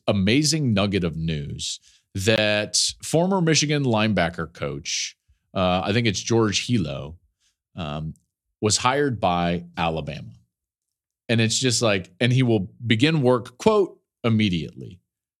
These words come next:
And I'm just like, that's unbelievable. Ama-, Alabama plays Michigan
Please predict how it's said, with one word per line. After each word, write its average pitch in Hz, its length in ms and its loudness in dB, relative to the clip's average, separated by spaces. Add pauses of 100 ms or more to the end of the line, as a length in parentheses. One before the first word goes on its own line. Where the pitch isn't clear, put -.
(360)
And 135 140 2
I'm 131 140 2
just 135 220 2
like, 117 280 0 (120)
that's 113 760 -2 (880)
unbelievable. 101 1000 2 (720)
Ama-, 170 400 2 (260)
Alabama 147 460 2
plays 113 340 0
Michigan 101 560 -2